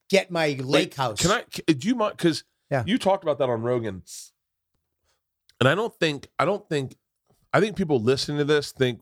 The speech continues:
Speaker 2: we're all rich.
Speaker 1: Yeah. No.
Speaker 2: But there is a real, like, there is a real panic that happened to us at the beginning of the pandemic where all of us, all of us, including me,
Speaker 1: Yeah.
Speaker 2: 'cause we had just bought this property.
Speaker 1: It, it's all relative.
Speaker 2: Yeah.
Speaker 1: My, 'cause you, you have a bigger house than me. So your money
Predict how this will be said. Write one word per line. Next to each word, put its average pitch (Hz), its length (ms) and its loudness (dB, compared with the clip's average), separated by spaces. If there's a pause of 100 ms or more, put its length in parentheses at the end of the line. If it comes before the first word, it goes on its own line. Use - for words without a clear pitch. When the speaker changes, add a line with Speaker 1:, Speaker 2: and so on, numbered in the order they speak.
(100)
Speaker 2:
we're 98 260 2
all 104 200 0
rich. 101 520 -4 (100)
Speaker 1:
Yeah. 117 220 0 (640)
No. 104 220 -8
Speaker 2:
But 117 200 0
there 160 180 2
is 143 160 -2
a 117 120 0
real, 123 340 2
like, 110 220 -4
there 175 140 2
is 139 140 -2
a 127 100 0
real 117 220 -2
panic 127 520 -6
that 107 100 -2
happened 120 320 -4
to 104 80 0
us 98 240 -4 (420)
at 117 120 -2
the 127 80 0
beginning 131 340 0
of 120 60 -2
the 110 60 -8
pandemic 123 540 -2
where 110 180 0 (120)
all 156 260 4
of 143 120 -2
us, - 260 -6 (140)
all 151 200 4
of 123 80 -2
us, 98 200 -4
including 123 420 0
me, 160 340 0 (120)
Speaker 1:
Yeah. 139 160 0
Speaker 2:
'cause 127 140 2
we 190 100 0
had 156 100 2
just 113 240 -6
bought 127 240 0
this 113 140 -4
property. 90 460 -2
Speaker 1:
It, 104 160 -4
it's - 120 -2
all 233 140 4
relative. 220 500 -2 (180)
Speaker 2:
Yeah. 190 280 2 (120)
Speaker 1:
My, 180 180 0 (100)
'cause 170 240 -2
you, 277 340 2 (220)
you 226 140 2
have 233 100 2
a 165 60 0
bigger 180 300 2
house 226 300 0
than 131 120 -8
me. 107 160 -10
So 131 240 -2
your 151 280 2
money 156 480 -2